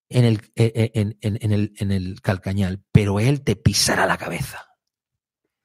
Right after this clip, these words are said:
Y eso fue una palabra cumplida desde Génesis cuando Cristo vino en la cruz. Él le dijo a la muerte, "Te aplasto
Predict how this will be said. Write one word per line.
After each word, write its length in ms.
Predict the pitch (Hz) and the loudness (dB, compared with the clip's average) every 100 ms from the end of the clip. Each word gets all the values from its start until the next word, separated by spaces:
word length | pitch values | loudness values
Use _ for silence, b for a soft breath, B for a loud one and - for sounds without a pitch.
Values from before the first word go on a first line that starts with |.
| _ _ | _ _
Y 120 | 110 | -8
eso 160 | - | -6
fue 220 | 127 - 165 | -4 -2 -2
una 200 | 175 165 | -2 -4
palabra 340 | 156 185 175 | -4 -4 -6
cumplida 460 | - 147 190 214 143 | -6 -2 0 2 2
desde 240 | 131 131 | 2 -2
Génesis 520 | - 190 151 - 123 | -4 -4 -2 -4 -6
cuando 260 | - 110 104 | -6 -6 -6
Cristo 380 | 147 135 - 113 | -6 -6 -8 -8
vino 320 | 117 98 95 B B | -8 -8 -12 B B
en 140 | 110 104 | -10 -10
la 120 | 98 | -8
cruz. 360 | - 135 107 - | -2 0 -2 -6
Él 360 | 131 131 - _ _ _ _ _ _ | -4 -4 -8 _ _ _ _ _ _
le 120 | - | -2
dijo 220 | 107 110 113 | 0 2 0
a 20 | |
la 100 | 107 | -2
muerte, 420 | 107 104 98 104 | -2 -2 -2 -4
"Te 140 | - | -4
aplasto 640 | - - 190 - - - - | -6 -2 2 2 2 -8 -20